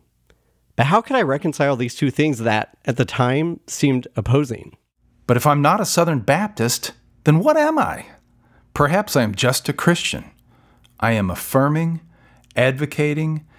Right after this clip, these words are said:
Speaker 2: and making sure we are creating safe spaces for people to be who God made them to be.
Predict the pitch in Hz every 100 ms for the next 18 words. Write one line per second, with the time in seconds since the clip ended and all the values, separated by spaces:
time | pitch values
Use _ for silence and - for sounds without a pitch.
0 | _ _ _ _ - 135 170 226 180 -
1 | 196 185 143 131 110 101 - 131 120 113
2 | 98 98 - - 175 220 - - - -
3 | 190 190 - 90 92 - 131 - 220 233
4 | 123 127 - - - _ _ - 123 180
5 | 151 101 120 _ - 104 101 139 123 104
6 | 104 104 95 107 104 - 110 85 82